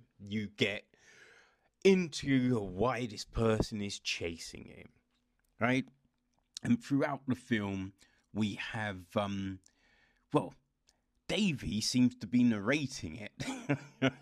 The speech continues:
<laughs> You know what I mean? Uh, narrating it and, um, you know, like, "Yeah, oh, this is the moment when," and, "Oh, I remember those days," and yeah,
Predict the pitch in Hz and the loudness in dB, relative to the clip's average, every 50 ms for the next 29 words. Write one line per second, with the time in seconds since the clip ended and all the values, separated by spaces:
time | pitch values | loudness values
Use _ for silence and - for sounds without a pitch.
0 | - _ - 120 127 - - - _ _ 113 120 123 127 113 101 85 - - - | -16 _ -2 -2 -2 -2 -6 -16 _ _ 0 2 4 4 4 2 0 -4 -10 -18
1 | - - - - _ _ 123 - - 170 170 147 143 - 147 160 165 165 160 156 | -20 -20 -20 -20 _ _ -4 2 4 4 4 4 4 2 4 4 6 4 6 6
2 | 165 170 165 160 147 - - - - - - - _ - 156 160 160 151 143 131 | 6 6 4 2 -4 -12 -20 -20 -20 -20 -20 -12 _ 4 6 8 8 8 8 6
3 | 120 110 - - - _ - - - _ _ 117 127 131 123 120 147 165 170 165 | 4 2 0 -8 -20 _ -20 -20 -20 _ _ 2 2 4 4 4 4 4 4 2
4 | - - 147 143 143 143 139 135 127 - 123 120 117 117 113 113 113 107 123 113 | -2 -4 0 4 6 8 8 6 6 4 2 2 4 4 2 0 0 -2 -2 -2
5 | 110 110 110 113 107 - - 139 135 120 113 98 95 87 87 101 98 - - 120 | -2 -2 -2 -4 -4 -4 -4 -2 0 0 0 -2 -4 -6 -10 -12 -14 -6 -4 -4
6 | 110 113 - - - - - - - - - - - _ _ - 247 226 220 196 | -4 -4 -6 -10 -20 -20 -20 -20 -20 -20 -20 -20 -20 _ _ 2 4 4 4 2
7 | 160 127 104 87 82 - 123 156 165 135 113 98 87 85 82 107 156 - - - | 2 2 0 0 -4 -2 0 2 2 2 0 0 -2 -6 -4 -2 -2 -2 -2 -2
8 | 151 143 - - 120 107 101 113 117 113 107 110 107 107 - - 104 117 123 127 | -6 -6 -2 -2 -2 0 2 2 2 0 0 -2 -4 -4 -6 -10 -8 -4 -2 -2
9 | 117 110 101 95 90 92 90 90 - - - - - - 135 123 117 110 101 95 | -2 -2 -4 -6 -6 -6 -8 -8 -10 -14 -16 -14 -8 -4 -2 -2 0 0 0 -2
10 | 98 101 98 95 98 98 98 92 85 92 82 90 95 92 90 87 82 - _ _ | -2 -2 -2 -2 -2 -2 -2 -2 -4 -6 -6 -6 -6 -4 -6 -6 -8 -10 _ _
11 | - 120 98 90 87 87 87 90 90 87 - - 101 95 92 - - - _ _ | -6 -4 -2 -2 -2 -2 -4 -6 -8 -8 -6 -4 -4 -4 -4 -8 -14 -20 _ _
12 | _ 104 95 85 | _ -4 -4 -4